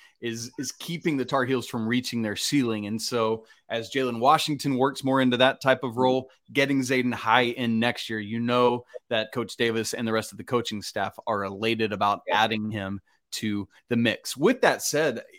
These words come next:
Speaker 1: is he someone that to you projects to be able to get, I mean, I, y-, you don't imagine he'll be in the starting lineup from day one,
Speaker 2: Right.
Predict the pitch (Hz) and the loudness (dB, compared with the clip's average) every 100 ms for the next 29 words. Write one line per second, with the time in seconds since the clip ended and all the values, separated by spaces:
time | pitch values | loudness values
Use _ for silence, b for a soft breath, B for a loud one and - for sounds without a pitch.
0 | _ - 202 196 240 - 233 208 208 185 | _ 4 4 4 -2 0 -2 0 0 0
1 | 160 - 131 127 175 139 131 117 120 131 | -2 -4 -10 -6 -6 -6 -10 0 0 0
2 | - - b b - 123 135 156 151 139 | -4 -12 b b -12 -8 0 0 2 -4
3 | - 123 110 120 123 147 160 160 160 185 | -6 -14 -2 0 2 0 0 0 -2 -6
4 | 185 - 202 190 185 139 _ _ - 143 | -16 -6 -4 0 0 0 _ _ -2 4
5 | 131 127 127 113 131 123 127 120 107 - | 6 6 2 0 -2 2 2 2 0 2
6 | 123 113 107 170 165 110 - 110 110 107 | 2 2 2 4 4 0 -4 -4 -2 -2
7 | 107 110 | -6 -6